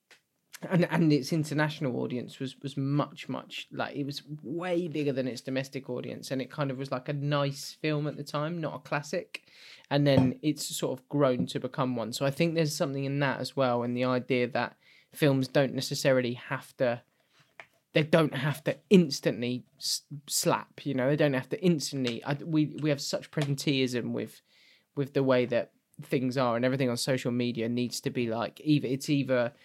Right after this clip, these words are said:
either you're a, you're the goat or the fraud. And this, this film is proof that you don't necessarily have to be appreciated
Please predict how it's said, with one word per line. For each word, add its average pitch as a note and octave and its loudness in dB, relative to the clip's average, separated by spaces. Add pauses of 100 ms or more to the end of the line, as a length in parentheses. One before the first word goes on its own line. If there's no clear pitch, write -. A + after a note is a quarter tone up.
(160)
either D3 4
you're B2+ 6
a, G#2+ -2
you're C#3 4
the B2 2
goat B2+ 4
or B2+ 0
the B2 -2
fraud. B2 2 (260)
And D3 4
this, D3 2 (140)
this C#3 -2
film B2+ 2
is A#2 -4
proof - -2
that A2 -4 (480)
you D3 -2
don't C3+ 4
necessarily A#2 0
have B2+ -6
to C3+ -8
be A#2 -2
appreciated A#2 0